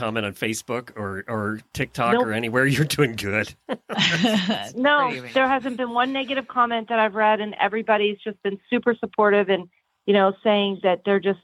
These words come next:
Speaker 2: so impressed by how she, you know, how she talks to Flower, and she just encourages her and just gets her, you know, to, to listen to her and, you know, and do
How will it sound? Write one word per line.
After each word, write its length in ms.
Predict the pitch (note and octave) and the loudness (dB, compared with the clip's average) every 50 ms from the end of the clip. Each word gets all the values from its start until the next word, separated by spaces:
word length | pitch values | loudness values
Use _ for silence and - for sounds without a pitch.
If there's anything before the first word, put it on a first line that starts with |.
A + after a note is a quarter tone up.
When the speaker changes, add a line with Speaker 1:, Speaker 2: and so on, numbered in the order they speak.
| _ _ _ | _ _ _
Speaker 2:
so 160 | - G3+ G3 | 2 2 2
impressed 420 | G3 F#3+ - - G#3 G3+ G3 _ _ | 2 0 0 0 0 0 0 _ _
by 220 | - G3 F#3+ F#3 F#3 | 0 2 2 2 0
how 260 | F3+ G3 F#3+ F#3 F#3 F#3 - | 0 0 0 0 0 -4 -8
she, 320 | - F#3+ F3+ F3 F#3 F3+ F3+ _ _ _ _ _ _ _ | -8 -8 -6 -8 -10 -12 -14 _ _ _ _ _ _ _
you 100 | - G#3 | -4 0
know, 400 | G#3+ G3 F#3+ F#3 F#3 F#3+ - - _ - | 2 2 4 2 2 0 -4 -8 _ -8
how 140 | F3+ G3+ G3+ | -4 -4 -4
she 120 | - - G3 | -4 -6 -4
talks 260 | - A3 A3+ A3+ - | 0 0 0 0 -2
to 80 | - G#3 | -6 -8
Flower, 360 | - - F3 F3 G#3+ A#3 A3+ | -2 2 2 4 4 2 2
and 140 | F#3+ F#3 F#3 | -2 -4 -8
she 80 | - F3 | -12 -14
just 140 | F#3 F3+ - | -14 -14 -14
encourages 440 | G3 F#3 - F#3+ F#3+ G3+ G3 G3 F#3+ - | -14 -8 -4 -2 0 0 -2 -4 -6 -6
her 140 | F#3 F3+ F3+ | -4 -4 -4
and 120 | F3+ E3 | -4 -4
just 200 | E3 F#3 F#3 E3+ - - - | -6 -8 -8 -8 -10 -4 0
gets 200 | G3 F#3+ F#3+ - | 2 2 2 2
her, 180 | G3+ F#3+ F#3 | 2 2 2
you 140 | - - G3 | 2 0 0
know, 240 | F#3+ F3+ F3 F3 F3 - - | 2 4 4 2 2 0 0
to, 220 | F#3+ F3 E3 D#3+ - _ _ _ _ _ _ _ _ _ - | 2 2 2 0 -4 _ _ _ _ _ _ _ _ _ 0
to 100 | G#3+ G#3+ | 2 4
listen 320 | G3+ A3 B3 A#3+ B3 A#3 A3 | 4 4 2 0 -2 -8 -6
to 160 | - G#3 G3 | -4 -2 0
her 160 | F#3 F#3 F3+ | 0 0 0
and, 280 | F3+ F3 F3 F3 F3 - | 0 -4 -6 -10 -12 -10
you 120 | - F#3+ F#3+ | -8 -6 -2
know, 260 | F#3 F3 E3+ F3 - | 0 0 0 0 -2
and 280 | - F#3 F#3+ F#3+ F#3 E3 | -2 -4 -4 -4 -4 -2
do 460 | G3+ G#3+ G#3 G3+ G#3 G3+ F#3+ F3+ | 0 2 4 6 4 4 2 0